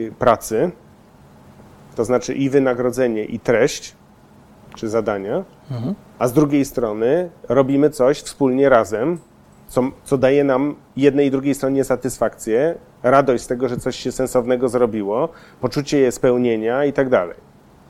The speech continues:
Speaker 2: Mhm.
Speaker 1: I, i tu chodzi o to, żeby była równowaga. Ym, wydaje mi się, że nadal jeszcze w większości przedsiębiorstw, z którymi ja mam do czynienia, jest tak, że tej równowagi nadal jeszcze nie ma.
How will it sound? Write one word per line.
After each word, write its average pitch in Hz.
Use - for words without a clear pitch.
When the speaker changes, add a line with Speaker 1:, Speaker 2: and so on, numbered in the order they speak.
Speaker 2:
Mhm. 131
Speaker 1:
I, 139
i 143
tu 165
chodzi 190
o 185
to, 175
żeby 165
była 160
równowaga. 147
Ym, 123
wydaje 139
mi 175
się, 185
że 151
nadal 143
jeszcze 107
w 113
większości 147
przedsiębiorstw, 123
z -
którymi 120
ja 139
mam 120
do 104
czynienia, 101
jest 127
tak, 143
że 151
tej 143
równowagi 135
nadal 151
jeszcze 143
nie 127
ma. 85